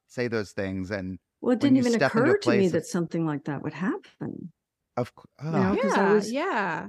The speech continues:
Speaker 2: from an ar-, you know, the school I went to was, like, ninety-nine percent Jewish.
Speaker 3: Mm-hmm.
Speaker 2: So, anyway.
Speaker 1: I just, I feel like when I've, I, I think about I had to, I had to break up with, I mean, I guess an acquaintance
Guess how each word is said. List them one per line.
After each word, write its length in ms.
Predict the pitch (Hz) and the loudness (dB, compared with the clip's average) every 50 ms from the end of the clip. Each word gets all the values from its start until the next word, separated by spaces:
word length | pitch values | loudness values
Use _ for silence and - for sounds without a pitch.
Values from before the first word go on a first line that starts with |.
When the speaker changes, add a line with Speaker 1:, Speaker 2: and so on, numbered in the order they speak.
| 202 _ _ | -14 _ _
Speaker 2:
from 160 | - 208 208 208 | 0 2 4 4
an 60 | 202 | 2
ar-, 200 | 180 - - - - | 2 0 -2 0 0
you 100 | - 226 | 2 2
know, 240 | 208 190 185 185 180 | 4 4 2 0 0
the 100 | 202 196 | -2 -2
school 360 | 185 - - - 226 233 233 226 | -4 -4 -4 -2 0 0 2 2
I 60 | 202 | 2
went 240 | 180 175 170 156 - | 0 0 -2 -4 -4
to 160 | - 214 170 | -2 -2 -2
was, 180 | 165 165 156 156 | 0 -2 -2 -4
like, 180 | 156 151 156 | -4 -4 -4
ninety-nine 800 | - 165 160 160 160 170 165 156 165 165 160 160 165 165 170 165 | -2 -2 0 0 0 0 0 0 0 -2 -2 -2 -2 -2 -2 -4
percent 380 | 160 170 - - 170 156 151 - | -4 -6 -8 -6 -6 -8 -8 -8
Jewish. 720 | - - 180 247 294 - - - - - - - - _ _ _ _ - | -8 -6 -6 -6 -6 -8 -10 -14 -16 -18 -20 -20 -20 _ _ _ _ -10
Speaker 3:
Mm-hmm. 360 | 226 214 208 196 190 190 202 240 - _ _ _ _ _ | -8 -8 -6 -8 -8 -8 -10 -12 -14 _ _ _ _ _
Speaker 2:
So, 520 | _ - - 175 165 156 156 156 160 160 - - _ _ _ _ _ _ _ _ _ _ _ _ _ _ _ _ _ _ _ _ _ _ _ _ _ _ | _ -10 -8 -6 -4 -4 -4 -4 -6 -8 -12 -18 _ _ _ _ _ _ _ _ _ _ _ _ _ _ _ _ _ _ _ _ _ _ _ _ _ _
anyway. 400 | - 170 - - - - 247 - - _ _ _ | -6 -6 -6 -6 -10 -14 -18 -20 -20 _ _ _
Speaker 1:
I 100 | - 156 | -2 -2
just, 260 | 170 170 196 175 - - _ - | 0 0 -2 -4 -6 -10 _ -8
I 100 | 151 160 | -8 -6
feel 180 | - - 185 | -4 -2 -2
like 140 | 180 180 139 | 0 -2 -2
when 200 | 123 131 131 123 | -2 -2 -4 -2
I've, 320 | - 104 117 117 117 101 _ _ _ _ _ _ _ _ _ _ - | -2 -2 -2 -2 -4 -6 _ _ _ _ _ _ _ _ _ _ -2
I, 200 | 131 131 131 120 - | -2 0 0 -2 -2
I 120 | - 117 113 | -4 -4 -4
think 220 | - - 131 107 | -4 -4 -4 -2
about 260 | 120 107 107 98 101 | -2 -2 0 0 0
I 100 | 101 95 | 0 0
had 200 | 98 107 101 98 | 0 -2 -2 -2
to, 180 | - 110 92 87 - - | -4 -6 -10 -10 -8 -8
I 100 | 101 104 | -4 -2
had 140 | 107 107 107 | -2 -2 -2
to 80 | 98 92 | -2 -4
break 260 | 80 98 95 - - | -4 -4 -2 0 0
up 160 | 107 101 - | 0 0 0
with, 140 | 104 95 - _ _ _ _ _ _ _ - - | -2 -6 -6 _ _ _ _ _ _ _ -8 -6
I 80 | - 104 | -4 -2
mean, 280 | 98 98 98 95 87 - - | -2 -2 -2 -4 -6 -6 -6
I 120 | - 92 98 | -4 -4 -4
guess 340 | 87 - 101 95 95 92 - - | -4 -4 -2 -2 -2 -4 -6 -8
an 80 | 104 | -8
acquaintance 680 | 107 98 - - 107 110 98 104 110 110 101 - - | -8 -8 -8 -6 -6 -4 -4 -4 -4 -6 -6 -8 -12